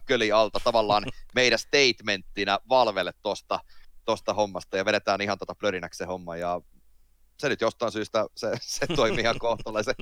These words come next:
Speaker 2: <laughs>
Speaker 1: kohtalaisen hyvin, että saatiin, saatiin katsojia sinne ympäri maapalloa, joka mun mielestä on tosi ihmeellistä, koska ei siitä kukaan sano mitään selvää, mutta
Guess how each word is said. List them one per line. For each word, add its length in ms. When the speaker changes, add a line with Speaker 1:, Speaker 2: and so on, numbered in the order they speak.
Speaker 2:
<laughs> 120
Speaker 1:
kohtalaisen 680
hyvin, 280
että 160
saatiin, 460
saatiin 360
katsojia 460
sinne 200
ympäri 320
maapalloa, 680
joka 200
mun 180
mielestä 260
on 60
tosi 300
ihmeellistä, 440
koska 240
ei 60
siitä 160
kukaan 260
sano 140
mitään 320
selvää, 460
mutta 360